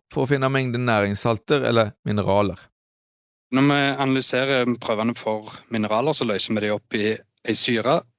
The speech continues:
Speaker 2: som består av ammoniumlaktat og eddiksyre. Dette er, er for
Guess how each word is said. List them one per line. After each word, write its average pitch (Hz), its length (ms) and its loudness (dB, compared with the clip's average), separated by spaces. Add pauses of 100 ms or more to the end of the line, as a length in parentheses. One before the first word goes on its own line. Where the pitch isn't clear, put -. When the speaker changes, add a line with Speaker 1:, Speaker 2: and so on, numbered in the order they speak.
(140)
Speaker 2:
som 120 460 2 (500)
består 113 460 0
av 107 240 0 (100)
ammoniumlaktat 117 1120 2 (280)
og 107 380 2
eddiksyre. 160 540 0 (1120)
Dette 127 240 0
er, 123 340 4 (680)
er 127 160 -4
for 120 380 -4